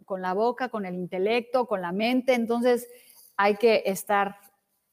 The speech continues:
contento de que, este, bueno, contento, no, sino hay que tener cuidado con lo que decimos otra vez. Y nos lo vuelve a decir, y yo creo que a mí me lo están repitiendo las cartas porque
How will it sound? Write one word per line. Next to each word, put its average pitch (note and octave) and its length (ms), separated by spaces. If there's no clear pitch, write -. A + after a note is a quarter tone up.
contento G3+ 1000
de G3+ 320
que, G3 260
este, F3+ 800
bueno, G#3 260
contento, D#4 880
no, A3 380
sino G#3+ 220
hay G#3 100
que B3 80
tener A3 320
cuidado G#3 340
con G#3+ 140
lo F3 100
que F#3 120
decimos G3 460
otra F#3 240
vez. G3+ 320
Y A#3 80
nos B3+ 180
lo C4+ 220
vuelve C#4+ 280
a D4+ 60
decir, A#3 320
y A#3 60
yo B3 100
creo D4 160
que C4 80
a A3 60
mí A3 120
me A#3 120
lo A3 80
están A3 240
repitiendo G#3+ 500
las F#3 220
cartas G3+ 420
porque D#3 360